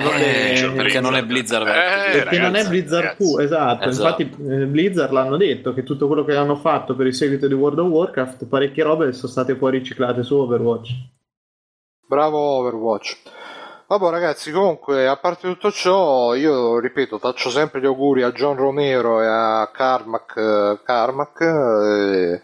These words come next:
Speaker 4: perché comunque, secondo me, tra l'altro, dicevo, sono arrivati già a cinquantunomila dollari dei settecentomila che credono, mancano ancora trentadue giorni, quindi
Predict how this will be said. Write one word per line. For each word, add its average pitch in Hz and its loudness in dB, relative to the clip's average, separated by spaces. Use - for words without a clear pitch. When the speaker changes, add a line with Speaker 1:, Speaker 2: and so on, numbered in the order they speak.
Speaker 4:
perché 180 0
comunque, 165 2
secondo 160 0
me, 170 2
tra 135 0
l'altro, 156 -2
dicevo, 127 0
sono 127 -2
arrivati 139 0
già 156 0
a 147 2
cinquantunomila 147 -2
dollari 143 2
dei 123 -4
settecentomila 123 -2
che 127 0
credono, 127 2
mancano 120 -2
ancora 131 0
trentadue 123 0
giorni, 127 0
quindi 110 0